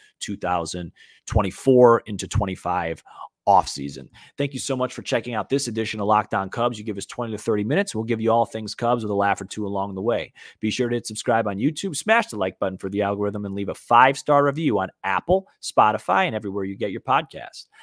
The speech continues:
I'm Sam Olber, and this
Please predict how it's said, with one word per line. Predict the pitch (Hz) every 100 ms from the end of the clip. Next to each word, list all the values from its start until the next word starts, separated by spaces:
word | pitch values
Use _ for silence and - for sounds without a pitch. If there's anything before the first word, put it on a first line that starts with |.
| - _
I'm | 113 113 104
Sam | 110 98
Olber, | 101 131 170 202 214 _ _ _ _
and | 104 98 87
this | 98 160 82 - -